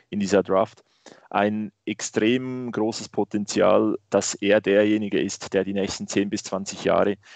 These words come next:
in der Liga mitprägt. Und, ähm, ist einfach auch gebaut wie ein klassischer Franchise-Quarterback. Sechs sechs groß,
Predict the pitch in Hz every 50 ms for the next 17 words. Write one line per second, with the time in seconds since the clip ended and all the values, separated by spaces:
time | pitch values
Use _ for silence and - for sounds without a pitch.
0 | - _ _ - 101 101 98 101 104 104 104 104 101 101 101 113 123 - - -
1 | 104 101 107 117 _ - - - _ _ _ _ _ - _ _ _ - - 101
2 | 101 101 98 98 98 101 101 98 92 - 87 87 90 92 95 98 98 95 92 -
3 | _ _ _ - 95 - - 95 98 - 107 98 - - - 95 101 - - 107
4 | - 92 90 - - - 101 104 _ - 101 104 - - 92 101 - - 92 95
5 | - - - - - 95 95 92 98 95 - 98 98 101 - - 95 - - -
6 | 107 107 - - - - - - - - 101 101 - - - 101 101 - - -
7 | - 107 107 110 107 - - - -